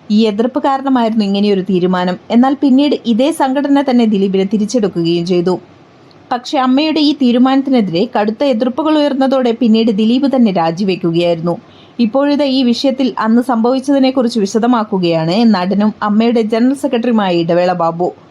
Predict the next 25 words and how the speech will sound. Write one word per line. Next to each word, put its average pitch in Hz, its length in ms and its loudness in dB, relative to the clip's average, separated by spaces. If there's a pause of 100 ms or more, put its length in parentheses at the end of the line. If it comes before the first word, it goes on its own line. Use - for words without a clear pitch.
(260)
ഒരു 247 140 0 (100)
ഓൺലൈൻ 294 360 2
ചാനലിന് 302 480 0
നൽകിയ 269 280 2
അഭിമുഖത്തിലാണ് 208 720 0 (100)
താരം 185 320 -2
ഇങ്ങനെ 196 240 -2
പറയുന്നത്. 175 540 -2 (500)
കേസിലെ 214 440 0
സാക്ഷിയായതിനാൽ 262 800 -2
കൂടുതൽ 233 360 0 (100)
പറയാൻ 226 340 0
സാധിക്കില്ല 247 580 -2
എന്ന് 233 160 4
പറഞ്ഞുകൊണ്ടാണ് 190 720 0
ഇടവേള 180 280 0
ബാബു 170 320 -2
തുടങ്ങിയത്. 175 480 0 (500)
എന്നാലും 262 320 2
ചെയ്യാൻ 262 380 0
പാടില്ലെന്നറിഞ്ഞുകൊണ്ട് 247 1040 2
തന്നെ 208 200 2
ഒരു 185 180 2
തീരുമാനമെടുക്കേണ്ടി 180 960 0
വന്നു. 175 220 -2